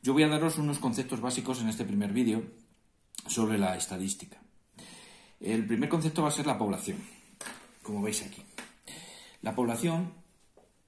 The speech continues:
eh, digamos que es el, el conjunto total de individuos que nosotros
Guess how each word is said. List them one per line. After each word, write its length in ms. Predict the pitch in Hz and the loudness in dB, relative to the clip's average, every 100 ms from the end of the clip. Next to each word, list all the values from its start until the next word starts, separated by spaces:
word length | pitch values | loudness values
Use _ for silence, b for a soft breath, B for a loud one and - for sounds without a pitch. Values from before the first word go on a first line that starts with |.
| _ - - 135 | _ -12 -8 -4
eh, 800 | 113 113 113 113 113 110 - - _ _ _ _ | 0 2 2 2 0 -4 -10 -20 _ _ _ _
digamos 400 | 113 127 143 156 | -2 0 2 0
que 80 | - | 2
es 120 | 147 | 2
el, 720 | 147 120 117 117 113 107 - - _ _ - | 2 2 2 2 2 0 -8 -18 _ _ -6
el 140 | 123 | -4
conjunto 420 | 117 113 156 170 | -2 -2 0 0
total 400 | 170 127 147 147 | -2 2 2 4
de 480 | 131 120 113 107 101 | 2 2 2 0 -2
individuos 600 | 123 117 120 143 143 160 | 0 2 4 4 2 0
que 100 | - | -2
nosotros 640 | 110 101 135 127 151 151 | -2 0 -2 0 -2 -4